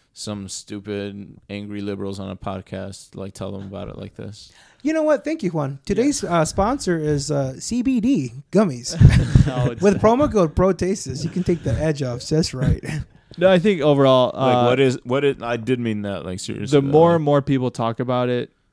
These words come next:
Speaker 3: the more it's gonna come to light. And because I would say ninety-nine percent of the country is unaware that this is happening.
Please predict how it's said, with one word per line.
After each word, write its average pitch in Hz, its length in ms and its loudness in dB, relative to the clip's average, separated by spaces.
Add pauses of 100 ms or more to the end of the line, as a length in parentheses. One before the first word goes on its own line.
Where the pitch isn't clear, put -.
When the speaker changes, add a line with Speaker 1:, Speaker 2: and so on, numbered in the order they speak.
(140)
Speaker 3:
the 131 220 -4
more 127 400 -2
it's 120 140 -4
gonna 123 200 -6
come 117 220 -8
to 117 80 -4
light. 113 420 -6 (220)
And 135 160 -8
because 131 460 -2 (480)
I 139 180 4
would 135 160 2
say 123 320 -4
ninety-nine 123 960 -6
percent 117 540 -10
of 120 140 -16
the 120 100 -10
country 117 440 -10
is 117 120 -8
unaware 117 680 -4
that 123 320 -8
this 123 200 -8
is 117 100 -14
happening. 120 500 -12